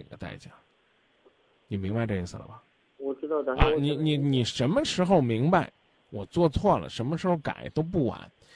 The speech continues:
Speaker 1: 但不代表你就不用承担前面的代价。我觉得，我觉得你能够意识到，啊，我，我，我该认认真真的恋爱了是好事儿。可那个女孩子受的伤，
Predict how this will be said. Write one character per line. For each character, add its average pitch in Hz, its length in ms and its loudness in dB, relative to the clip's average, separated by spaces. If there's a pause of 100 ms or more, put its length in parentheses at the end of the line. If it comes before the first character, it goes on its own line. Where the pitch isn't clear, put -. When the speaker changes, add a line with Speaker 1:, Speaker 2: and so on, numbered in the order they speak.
(160)
Speaker 1:
但 147 140 2
不 120 160 -2
代 147 160 4
表 92 160 0
你 87 140 -6
就 107 120 -4 (360)
不 123 80 4
用 123 120 2
承 107 220 -10
担 117 160 -2
前 90 160 -10
面 107 160 -2
的 107 80 -4
代 123 220 -8
价。 - 80 -20 (1900)
我 117 160 -6
觉 139 160 2
得， 175 100 0
我 123 140 -2
觉 151 160 -2
得 202 80 -2
你 131 160 -2
能 131 180 -2
够 190 200 2
意 247 260 -4
识 98 220 -8
到， 90 180 -8 (720)
啊， - 100 -20 (160)
我， 95 120 -10
我， 92 260 -6
我 90 220 -4
该 120 180 -4
认 120 120 -2
认 92 180 -4
真 107 140 -4
真 107 100 -4
的 107 80 -4
恋 113 180 -2
爱 101 120 -4
了 62 100 -8
是 - 140 -10
好 - 240 -14
事 - 120 -12
儿。 - 60 -12 (380)
可 175 100 0
那 302 220 0
个 175 80 2
女 131 180 0
孩 - 260 -4
子 165 80 2
受 151 200 2
的 95 100 0
伤， 117 240 -4